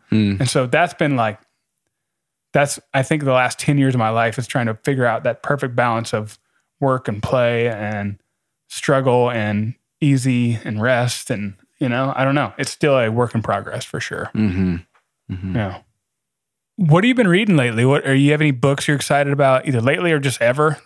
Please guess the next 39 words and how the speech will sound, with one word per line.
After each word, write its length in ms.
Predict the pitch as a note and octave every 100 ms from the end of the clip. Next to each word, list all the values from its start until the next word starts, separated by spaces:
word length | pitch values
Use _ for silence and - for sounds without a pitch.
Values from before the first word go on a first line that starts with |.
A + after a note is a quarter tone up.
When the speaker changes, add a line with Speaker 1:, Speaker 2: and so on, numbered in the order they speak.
| -
Speaker 2:
Just 220 | C#3+ B2
like, 160 | B2 A2+ F#3+
"You 180 | C#3
must 340 | C3 B2+ B2+ -
read 160 | B2
this 140 | A#2 A2+
book. 280 | A#2+ A#2+ -
This 200 | B2 A#2
is 200 | A2+ -
life-changing." 720 | F3+ A#2 - A#2+ A#2 A#2 A2+ - _ _ _ _ _ _ _ _ -
Speaker 1:
Mm, 280 | A#2 D#3 D#3
I 60 | C3+
mean, 140 | D#3+
that, 180 | F#3 - - - -
that 220 | C#3+ C#3+
book, 160 | G#3
Four 200 | - E3+
thousand 360 | F3+ E3+ D#3+ A#2
Weeks, 200 | C3+ C#3+
Speaker 2:
Yeah. 80 | A#2+
Speaker 1:
was 100 | G2+
a 60 |
big 180 | F2 G2+
one. 320 | G#2+ D#2 D#2 -
Speaker 2:
Okay. 120 | -
Speaker 1:
That 80 | -
was, 200 | A2 - -
that 80 | G#2+
was 140 | A2
a 60 | G2
really 280 | F2+ G#2+ G#2+
important 420 | F#2 G#2 F#2+ F2
one 140 | E2
for 140 | D#2+ E2
me, 420 | D#2+ E2 D#2+ D#2+ - _ _ _ _ -
um, 520 | E2+ D#2 D#2 E2+ F#2+ _ _ _ -
right 320 | G#2 F#2 E2
now. 400 | E2+ D#2 D2+ E2 - _ _
And 440 | F#2 F2 D#2+ D#2+